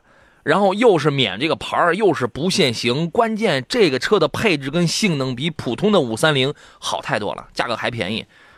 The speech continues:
啊，所以说这是一个潜力股啊，这是一个潜力股，所以说我觉得它可能会带动五系的一个很大的有一个卖点啊。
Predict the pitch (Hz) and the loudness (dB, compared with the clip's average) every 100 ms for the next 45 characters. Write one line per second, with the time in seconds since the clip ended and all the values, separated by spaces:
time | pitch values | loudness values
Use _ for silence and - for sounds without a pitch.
0 | _ - 95 180 180 165 - 233 147 127 | _ -6 -2 0 2 2 0 0 0 0
1 | 123 131 - 107 190 127 87 - 190 165 | -2 -4 -2 -2 0 -2 -6 -2 0 0
2 | 156 156 - 143 113 - - - - 165 | 0 -2 -2 -4 -4 -8 -12 -10 -4 0
3 | 170 135 165 - - 143 120 123 123 113 | 2 0 -2 -6 -4 -2 -2 0 0 0
4 | 107 92 - 113 98 101 107 104 95 73 | -2 -4 -4 -2 -2 -2 -4 -2 -2 -4
5 | 73 98 110 78 - - | -6 -4 -6 -6 -12 -12